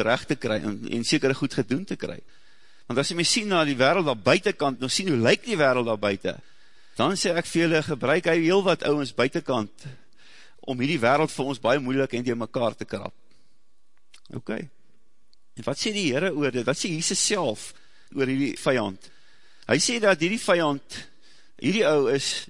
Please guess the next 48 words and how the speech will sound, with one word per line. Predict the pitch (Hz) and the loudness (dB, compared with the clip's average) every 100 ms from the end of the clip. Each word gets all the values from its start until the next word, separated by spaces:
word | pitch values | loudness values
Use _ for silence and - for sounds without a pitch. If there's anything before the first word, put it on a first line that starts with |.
| - - | -16 -8
hy | - 135 | -4 0
noem | 165 | 0
hom | 160 | 0
die | 160 | 0
owerste, | 160 156 - 135 | 2 2 0 -2
hy | 117 | 0
sê | - 160 | 0 -2
hom | 156 | -2
'n | 127 | 0
mensemoordenaar. | 147 - 143 131 127 113 107 104 - | 0 0 -2 0 0 -2 -2 -4 -2
Van | 175 | 0
die | 175 | 0
begin | 180 226 196 | 0 2 2
af, | 143 | 0
sê | - 110 | -2 -2
hy, | 101 - - - - - | -4 -10 -20 -20 -16 -6
is | 127 | -4
die | 160 | -2
vader | - 165 170 170 | 2 4 4 2
van | 165 160 | 0 0
die | 131 | 2
leuen. | 127 156 131 | 4 2 2
Hy | 127 | 0
sê, | - 175 | 2 2
dis | 151 147 | 2 -2
die | 156 151 | -2 -4
een | 175 | 0
wat | 151 143 | 0 0
net | 139 | -6
steel, | - 143 139 | -2 0 0
slag | 135 131 | -2 -4
en | 139 | -6
verwoes. | 113 117 117 - - - - - 135 | -6 -6 -8 -14 -20 -20 -20 -8 0
Nou, | 147 | 2
hierdie | 185 254 | 2 0
steel, | - 233 | 2 2
slag | 185 190 175 | 4 2 2
en | 160 | 0
verwoes | 127 170 - | 0 -2 0
het | 131 156 | 0 0
ons | 160 | -2
nou | 165 139 | -2 0
al | |
baie | 123 165 | 4 2
oor | 160 147 139 | 2 0 -2
gepraat. | 135 - 175 131 117 - - - - - 117 | -6 -2 0 2 0 -8 -20 -20 -20 -8 -6
En | 117 | -4
ons, | 117 | -6